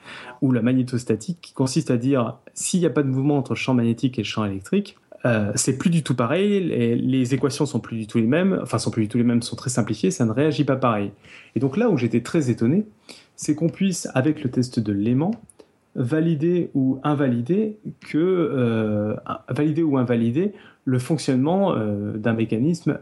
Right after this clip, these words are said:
électromagnétique, dynamique, quoi. Et du coup, ben, je me suis penché sur la question. Alors en fait, ça n'a pas été très simple et je suis un peu emmerdé par certaines réponses au quiz qui contredisent en fait ce que j'ai trouvé. Mais donc je vais vous expliquer ce que j'ai trouvé et puis je me laisserai me faire insulter, euh,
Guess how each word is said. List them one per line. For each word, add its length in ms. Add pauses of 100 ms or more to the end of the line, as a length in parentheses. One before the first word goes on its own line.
(180)
électromagnétique, 1080
dynamique, 500
quoi. 220 (280)
Et 80
du 160
coup, 440
ben, 160
je 140
me 60
suis 180
penché 360
sur 120
la 100
question. 440
Alors 240
en 80
fait, 360 (140)
ça 160
n'a 60
pas 180
été 300
très 200
simple 460
et 100
je 80
suis 120
un 80
peu 160
emmerdé 340
par 160
certaines 300
réponses 360
au 80
quiz 280
qui 160
contredisent 500
en 80
fait 180
ce 80
que 120
j'ai 100
trouvé. 320 (640)
Mais 60
donc 140
je 80
vais 60
vous 80
expliquer 340
ce 60
que 100
j'ai 100
trouvé 260
et 60
puis 100
je 80
me 80
laisserai 300
me 60
faire 180
insulter, 500
euh, 400